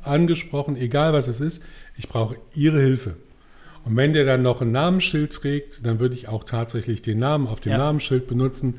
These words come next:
Speaker 1: „Herr Buchhopp, ich brauche Ihre Hilfe.“ Das spricht so ein Urinstinkt bei uns an. Da können wir gar nicht anders, als zu sagen, „Ja, was kann ich für Sie tun?“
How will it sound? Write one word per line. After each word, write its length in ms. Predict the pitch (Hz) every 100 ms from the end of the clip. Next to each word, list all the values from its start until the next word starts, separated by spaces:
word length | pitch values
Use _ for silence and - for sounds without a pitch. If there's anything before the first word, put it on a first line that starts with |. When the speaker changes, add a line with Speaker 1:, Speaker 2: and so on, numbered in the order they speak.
| - - - - -
Speaker 1:
„Herr 220 | 120 127
Buchhopp, 460 | 123 175 180 175 151
ich 120 | 113
brauche 380 | - 131 127 - -
Ihre 320 | 160 156 143
Hilfe.“ 320 | 127 123 123 - -
Das 160 | - 104
spricht 460 | - - 175 180 -
so 160 | 143
ein 100 | 139 - -
Urinstinkt 720 | 214 247 127 104 - 110 98
bei 120 | 104
uns 260 | 95 90 -
an. 160 | - 85 - - - - - - - - - - -
Da 120 | 113
können 760 | 113 - - 175 208 202 190
wir 140 | 160 143
gar 340 | 120 139 165
nicht 300 | 165 151 - -
anders, 640 | 139 160 156 151 147 -
als 380 | 127 131 131 -
zu 100 | -
sagen, 360 | 113 123 120 117
„Ja, 200 | 120 120
was 240 | 139 156
kann 160 | - 143
ich 180 | 139 -
für 80 | 123
Sie 140 | 127
tun?“ 320 | 120 127 104